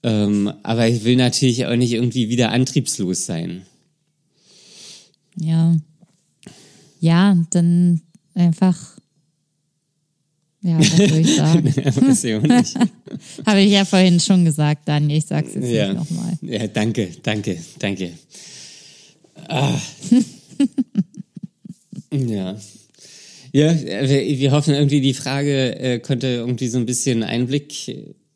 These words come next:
Speaker 1: oder die Antwort könnte ein bisschen, ich kann halt irgendwie schon wieder nicht sprechen. Ähm,
Speaker 2: Ja.
Speaker 1: <laughs> ja.
Speaker 2: Wir hoffen, wir konnten eine gute Antwort auf diese
Speaker 1: Ja,
Speaker 2: Frage
Speaker 1: wenn sich da noch
Speaker 2: geben.
Speaker 1: irgendwie andere Fragen ergeben aus unserer Antwort, dann, äh, schreibt uns gerne.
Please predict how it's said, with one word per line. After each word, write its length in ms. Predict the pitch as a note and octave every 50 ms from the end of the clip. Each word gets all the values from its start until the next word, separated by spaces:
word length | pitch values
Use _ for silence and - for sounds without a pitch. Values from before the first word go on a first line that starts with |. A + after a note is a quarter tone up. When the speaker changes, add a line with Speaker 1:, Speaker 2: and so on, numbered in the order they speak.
| _ -
Speaker 1:
oder 140 | - A2+ G#2+
die 140 | G2 G#2 -
Antwort 420 | G#2 A2+ A#2 - C#3+ C3 A#2+ -
könnte 220 | - - A#2 A2 A#2+
ein 80 | A2 G#2
bisschen, 300 | A2 - - A#2 G2+ -
ich 100 | - -
kann 200 | - - A2 A#2
halt 140 | A#2 A2+ G2
irgendwie 300 | G2+ G#2 G#2 G#2+ G#2+ F#2+
schon 240 | - - - G2+ F#2+
wieder 160 | G#2 G#2 G2
nicht 140 | A#2 G#2 -
sprechen. 400 | - - - - A2+ - - - - - - - - - - - - - - - - - _ _ _ _ _ - - - _
Ähm, 280 | - B2 A2 G#2 G2 G2+ A2 A#2+ E3
Speaker 2:
Ja. 160 | G3 G3+ C#3+
Speaker 1:
<laughs> 60 | D#3+
ja. 240 | D#3 D#3+ C#3+ F#2+ - C3 B2 - - - _ _ -
Speaker 2:
Wir 160 | F3 F3 F#3
hoffen, 320 | G3+ G#3 G#3+ - B3 A3+
wir 100 | G#3 G#3
konnten 540 | G3+ - - A3 G#3+ G#3+ G#3 - - G#3 G3+
eine 260 | F#3+ F3+ F3+ F3+ F#3 F#3
gute 280 | E3+ F#3+ F#3+ - G3+
Antwort 480 | E3+ E3+ F#3+ G#3 - - E3 F3 F3+ -
auf 120 | E3+ F3
diese 120 | - B2+ A#2+
Speaker 1:
Ja, 140 | A2 G#2 -
Speaker 2:
Frage 160 | - - -
Speaker 1:
wenn 160 | - C3+ D3
sich 160 | C#3+ C#3 D#3 E3
da 100 | D#3 D3+
noch 140 | D3 C#3+ C#3+
Speaker 2:
geben. 40 | -
Speaker 1:
irgendwie 260 | C#3 C#3+ C#3+ C#3+ C#3
andere 300 | - D3 D#3 D#3+ D3 D3
Fragen 500 | C#3+ - - C3 C3 C#3 C#3 C#3+ C3+ B2
ergeben 560 | - A#2+ C3 A#2 B2 C#3 D3+ D3 D3 C#3+ C3
aus 300 | B2 B2+ C3 C#3+ D3 -
unserer 300 | C3 C3+ C3+ A#2+ B2 A#2
Antwort, 640 | - A#2+ B2+ C3 B2+ - A2 G#2 G#2 G2+ - - -
dann, 260 | G#2+ G2+ G#2 G#2 G2+
äh, 340 | - - A2 G#2+ G#2 G2+ G2+
schreibt 400 | G#2 - - - A2+ A2 A2 -
uns 160 | - G#2+ G2
gerne. 460 | - - G#2 G#2 A2+ A#2+ B2 C3 C3